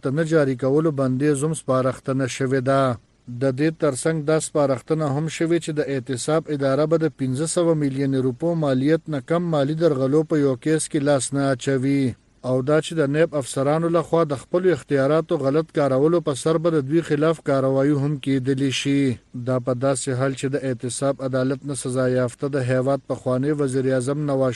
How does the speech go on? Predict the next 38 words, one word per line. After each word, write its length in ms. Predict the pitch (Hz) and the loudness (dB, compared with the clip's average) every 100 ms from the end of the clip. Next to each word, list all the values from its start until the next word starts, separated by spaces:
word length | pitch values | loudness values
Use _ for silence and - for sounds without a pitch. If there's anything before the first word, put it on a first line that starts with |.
| - | -2
شریف 280 | 135 160 151 | -4 -4 -4
او 140 | 135 | -2
د 180 | 123 127 | 0 0
هغه 120 | 131 | 0
لور 260 | 151 170 151 | 0 0 0
مریم 340 | 131 131 127 131 | 0 0 0 0
نواز 340 | 139 160 135 135 | 2 0 0 -2
جیل 120 | 139 | -2
کې 140 | 123 127 131 | -2 -2 0
بندیوانه 640 | 135 135 131 135 135 139 | 0 -2 0 0 0 0
دي. 260 | 127 139 139 123 - _ 123 | 0 0 0 -2 -6 _ -2
او 140 | 131 | 0
د 120 | 131 127 | 0 -2
شریف 320 | 139 139 170 - | 0 0 -2 0
خاندان 460 | 151 139 135 165 156 | 0 0 2 0 2
نورو 240 | 165 170 147 | 2 2 4
غړو 180 | 156 160 | 4 2
په 120 | 151 127 | 0 -2
شمول 340 | 131 135 170 | -2 -2 -2
د 160 | 160 135 | 0 0
هیواد 280 | 131 131 151 156 | 2 2 0 0
پخوانی 480 | 147 120 135 147 156 | -4 -2 -2 0 -2
صدر 260 | - 160 175 147 | -2 -2 -2 -2
آصف 260 | 131 135 123 | -4 -4 -4
علي 180 | 135 131 | -2 -2
زرداري 480 | 131 131 127 135 160 | -2 -2 0 0 0
او 160 | 165 143 | 0 0
یو 200 | 139 160 | 2 2
شمیر 320 | 156 - 170 165 | 0 -2 -2 0
پارلماني 600 | 139 127 135 131 139 151 | -2 0 0 0 0 -2
غړي 240 | 151 170 180 | 0 2 2
او 100 | 139 | 0
مهم 300 | 131 131 156 165 | 0 -2 -2 -2
سیاستمداران 920 | 160 139 135 127 135 131 135 147 170 156 | -2 -2 -2 -4 -4 0 0 0 0 0
مالي 220 | 135 175 170 | 0 0 0
درغلو 400 | 143 127 131 156 | 0 0 0 0
په 220 | 151 143 160 | 0 -2 0
تور 160 | 180 | 0